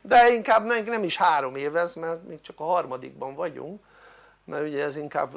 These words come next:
alig több, mint két év. És ha az ember nem jól reagál a felé irányuló történésekre, negatív történésekre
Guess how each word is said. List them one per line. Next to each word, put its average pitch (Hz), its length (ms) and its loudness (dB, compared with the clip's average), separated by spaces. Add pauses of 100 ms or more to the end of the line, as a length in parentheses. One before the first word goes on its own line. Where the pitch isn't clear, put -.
alig 156 320 -6
több, - 180 -8
mint 123 180 -12
két - 280 -14
év. - 160 -16 (3500)
És 180 200 0
ha 220 80 6
az 202 140 6
ember 185 560 4 (720)
nem 262 300 4
jól 202 240 4
reagál 143 840 2 (340)
a 143 60 -20
felé 160 480 0
irányuló 135 680 -2 (800)
történésekre, 170 1080 -4 (320)
negatív 156 580 -6
történésekre - 840 -14